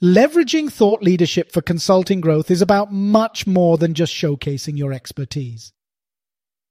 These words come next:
It's about engaging with your community, building trust, and adding real value. It's a journey, sure, but it's one well worth embarking on. So, to all my fellow consultants out there, I encourage you to take that first step.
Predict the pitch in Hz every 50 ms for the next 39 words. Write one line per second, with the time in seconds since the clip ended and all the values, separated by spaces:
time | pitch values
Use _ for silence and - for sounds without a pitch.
0 | _ _ _ 233 - - 220 196 214 214 214 208 - _ _ _ 220 214 208 170
1 | 190 190 196 214 190 185 233 233 226 190 165 175 170 160 _ - 170 165 151 147
2 | 139 127 - - 123 113 113 120 _ _ _ _ _ _ _ _ _ 139 175 196
3 | 220 220 277 285 277 - - 196 151 139 160 - - - - _ _ _ _ _
4 | _ - 180 180 175 170 175 180 175 170 165 165 180 190 190 190 170 185 175 175
5 | 170 151 135 120 120 120 _ _ _ _ _ _ _ - 202 - - 233 175 220
6 | 247 247 254 254 247 - - 302 330 330 262 165 143 175 185 180 - 180 196 208
7 | 208 202 185 202 208 208 202 202 202 190 - 208 185 175 175 190 208 196 - -
8 | 165 135 120 113 110 110 _ _ _ _ _ _ _ _ _ _ _ _ _ _
9 | _ _ _ _ _ _ _ - - - 240 247 262 - - 220 220 - 226 240
10 | 302 320 320 285 - - 247 226 220 214 - 220 208 180 - - 202 208 208 -
11 | 214 175 147 - 147 127 127 _ 143 143 151 160 165 170 180 180 - - 202 214
12 | 226 226 170 208 208 175 190 - - 180 180 - 202 185 - - - 180 175 160
13 | - - - - 165 127 120 _